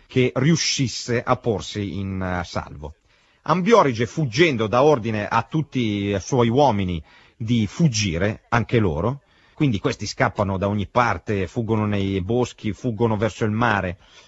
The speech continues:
Catuvolco, suo alleato in un primo tentativo di ribellione,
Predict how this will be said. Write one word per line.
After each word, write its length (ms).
Catuvolco, 1000
suo 480
alleato 840
in 120
un 160
primo 320
tentativo 840
di 300
ribellione, 800